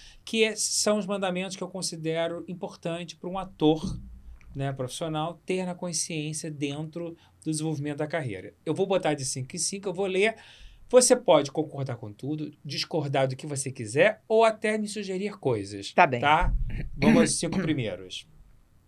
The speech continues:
Speaker 1: Amarás a arte sobre todas as coisas, não tomarás o nome das estrelas em vão, santificarás teu espetáculo e teu público, honrarás teu texto e sua fala e não matarás o talento.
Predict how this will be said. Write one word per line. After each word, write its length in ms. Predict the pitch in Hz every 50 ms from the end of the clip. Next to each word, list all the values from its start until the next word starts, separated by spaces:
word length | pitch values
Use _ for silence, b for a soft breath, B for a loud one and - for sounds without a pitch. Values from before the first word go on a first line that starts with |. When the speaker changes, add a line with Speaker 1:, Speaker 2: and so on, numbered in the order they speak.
| b b b b b b b b b b b
Speaker 1:
Amarás 420 | - 143 156 160 160 170 175 170 165
a 80 | 170
arte 300 | 151 143 139 135 135 139
sobre 240 | - - 143 135 131
todas 320 | 123 - 127 123 120 113 113
as 140 | 110 - -
coisas, 640 | - - 117 117 120 127 135 139 147 147 147 - - 135
não 220 | 135 143 147 156
tomarás 480 | 156 165 156 147 139 135 135 131 127 131
o 60 | 131
nome 240 | 123 123 120 120 120
das 140 | 120 113 113
estrelas 460 | 117 - - - 120 113 113 110 104
em 80 | 113 110
vão, 360 | 104 107 110 110 117 135 151 156 b b b b b b
santificarás 720 | _ - - 156 156 156 - 165 160 160 151 143 143 139 135
teu 120 | - -
espetáculo 580 | 127 - - 139 127 - 127 117 113 - 123 117
e 20 |
teu 140 | - 160 156
público, 600 | 156 - 151 151 160 165 185 190 190 - 196 - _
honrarás 520 | 160 151 143 135 143 139 135 131 127 127 -
teu 160 | - 135 131
texto 300 | 131 - 113 104 - -
e 40 | 123
sua 180 | - - 151
fala 480 | 143 - - 160 160 160 170 170 180 180 -
e 100 | 185 165
não 160 | 165 165 160
matarás 460 | 165 160 160 165 151 147 143 139 139
o 60 | 143
talento. 680 | 139 147 147 143 127 95 80 78 - _ - - -